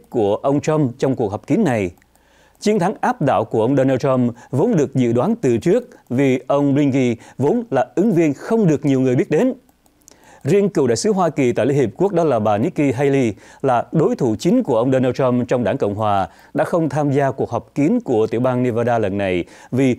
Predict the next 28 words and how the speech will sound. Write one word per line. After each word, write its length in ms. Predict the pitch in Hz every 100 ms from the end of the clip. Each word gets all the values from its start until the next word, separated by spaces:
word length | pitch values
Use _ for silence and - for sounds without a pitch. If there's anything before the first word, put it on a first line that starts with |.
| -
nguyên 260 | 170 180 170
tắc 240 | 226 -
bầu 220 | 151 117
chọn 200 | 107 104
khác 300 | 104 - -
thường 300 | 135 131 107 90 -
của 300 | 113 95 113
tiểu 200 | 120 117
bang 300 | 120 113 107
Nevada. 520 | 113 110 107 104 92 - _ _ _ _ - - _
Trước 160 | - 165
đó, 240 | 139 -
ông 200 | 160 139
Donald 240 | 123 120 113
Trump 340 | 135 117 104 - -
đã 80 |
chiến 280 | 143 175 196
thắng 240 | 165 160 226 -
hai 240 | 180 180
cuộc 260 | 156 139 -
bầu 160 | 127
cử 180 | 123 113
sơ 220 | 120 202
bộ 320 | 165 113 95 -
của 220 | 123 104
đảng 200 | 127 101
Cộng 180 | - 113
hòa 360 | 110 117 110